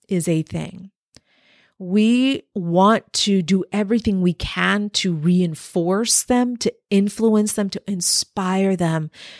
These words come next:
to continue to work for us, for the institution, for the organization.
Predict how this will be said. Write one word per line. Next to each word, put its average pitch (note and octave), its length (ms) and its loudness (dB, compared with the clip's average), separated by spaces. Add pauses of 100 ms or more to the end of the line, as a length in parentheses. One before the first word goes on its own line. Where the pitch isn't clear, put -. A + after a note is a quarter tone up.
(120)
to A#3 80 -2
continue A#3+ 540 2
to A3+ 80 4
work A3 300 0
for C4+ 220 0
us, D#3+ 320 2 (140)
for A#3+ 180 4
the C4 200 2
institution, B3 720 -2
for A3 240 2
the B3 100 2
organization. A#3+ 920 -4